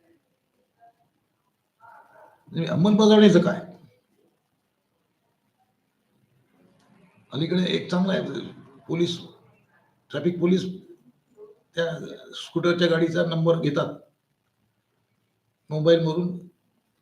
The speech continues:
काढून घेतात, मोबाईलने फोटो काढतात. ती चांगली पद्धत आहे, म्हणजे कोणाला न थांबवता नंतर त्याला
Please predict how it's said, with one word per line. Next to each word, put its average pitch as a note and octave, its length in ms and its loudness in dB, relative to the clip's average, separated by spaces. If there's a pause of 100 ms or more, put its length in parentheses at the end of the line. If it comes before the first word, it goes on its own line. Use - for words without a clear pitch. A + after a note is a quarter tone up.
(1600)
काढून F3+ 200 4
घेतात, - 240 -2 (1700)
मोबाईलने E3+ 380 2
फोटो F#3 220 2
काढतात. - 280 -4 (680)
ती F#3+ 140 0
चांगली G3+ 260 2
पद्धत E3+ 280 2
आहे, - 100 -10
म्हणजे C3+ 200 -12
कोणाला E3+ 320 -2
न F3+ 200 4
थांबवता E3+ 560 -2 (680)
नंतर F3+ 280 0
त्याला G#3 180 2